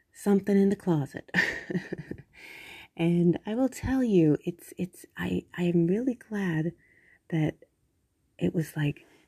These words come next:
there's a part of me that hadn't gotten some sleep, but then it was just, "Eh, get your ass up." And I actually laughed about it because it was like, "Oh, okay, this is happening, you know, it's all good."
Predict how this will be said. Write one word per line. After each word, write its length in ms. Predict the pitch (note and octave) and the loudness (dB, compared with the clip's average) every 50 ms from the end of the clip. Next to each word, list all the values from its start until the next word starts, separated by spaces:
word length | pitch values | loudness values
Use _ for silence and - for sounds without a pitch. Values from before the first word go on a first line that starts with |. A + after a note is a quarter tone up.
| _ _ | _ _
there's 100 | - D3 | -6 -6
a 100 | D3 - | -4 -6
part 300 | - - - E3 F3 F3+ | -6 -10 -8 -6 -6 -4
of 100 | F#3+ F#3 | -4 -2
me 280 | F#3+ F#3+ F#3+ F#3 F#3 F3+ | -2 -2 -2 -2 -4 -4
that 140 | D#3 C#3+ E3 - _ _ _ _ - | -6 -8 -10 -12 _ _ _ _ -14
hadn't 320 | - D3+ E3+ F3+ G3 F#3 F3 | -8 -4 -4 -2 0 0 0
gotten 260 | F3+ F3+ F#3 F#3 E3+ | -2 -2 -4 -4 -4
some 180 | - F3+ F3+ | -2 -2 -2
sleep, 440 | E3+ - - - F3 F3 F3+ F#3 F3+ - | -2 -4 -4 -4 -2 -2 0 -2 -4 -6
but 180 | - D#3 D#3 - | -8 -10 -6 -4
then 140 | E3 E3 | -2 -2
it 120 | D#3+ F3 G3 | -2 -2 -4
was 180 | D#3+ D3+ C#3+ | -6 -8 -8
just, 380 | - - D#3+ D3+ D3 - - - _ _ _ | -6 -6 -6 -6 -6 -6 -12 -20 _ _ _
"Eh, 240 | A#3+ A#3 A#3 A#3 A3+ | -8 -4 -2 -2 -2
get 260 | A3 - C#3 - - | -4 -6 -8 -8 -8
your 80 | - - | -8 -10
ass 220 | - - - - - | -10 -12 -16 -16 -18
up." 220 | - - - _ _ _ _ - - - _ _ | -20 -20 -20 _ _ _ _ -20 -20 -20 _ _
And 160 | - F3+ F#3 | -6 -4 -4
I 120 | F#3+ - - - | -4 -6 -8 -10
actually 420 | G#3+ B3 C#4+ D4+ - C4 A#3+ G#3+ | -8 -8 -8 -6 -6 -6 -6 -4
laughed 580 | F#3+ D#3+ C3+ C3+ C3+ C#3 C#3+ D#3+ F3+ F3+ - - | -4 -4 -2 -2 -4 -4 -4 -4 -6 -6 -8 -10
about 340 | D#3+ D3+ D3 - - - - | -6 -6 -4 -4 -6 -6 -8
it 120 | - - _ _ _ - - _ _ _ | -10 -10 _ _ _ -20 -20 _ _ _
because 300 | - F3+ F#3+ F3+ E3+ F#3 | -6 -2 -2 0 0 0
it 100 | - - | -2 -4
was 160 | F#3+ F#3 - | -6 -6 -6
like, 140 | A3 A#3 A#3 | -8 -4 -2
"Oh, 260 | E4 F#4+ G4+ G#4 G#4 | 0 2 2 2 0
okay, 360 | G4 - - A3 G#3 G#3+ G#3+ | 0 -2 -4 -2 0 2 2
this 160 | G3+ G3 G3+ G#3 | 2 2 2 2
is 160 | F#3+ F#3 - | 0 0 0
happening, 640 | F3 D3 C#3+ C#3+ - D#3 D3 D3 C#3+ D3 D3 C#3+ D3 | -2 -2 -2 -4 -4 -2 -2 0 2 2 2 2 0
you 100 | D#3 D3+ | 0 0
know, 360 | D3 D3 C#3+ C#3+ C#3+ C#3+ D3+ - | 0 0 -2 -2 -4 -4 -6 -8
it's 140 | _ - | _ -6
all 180 | D#3 D3 D3+ D#3+ | -4 -2 -2 0
good." 460 | D#3 D3+ C#3 C3+ C3+ C3 C3+ C#3 C#3+ | 0 2 2 2 2 2 0 -2 -6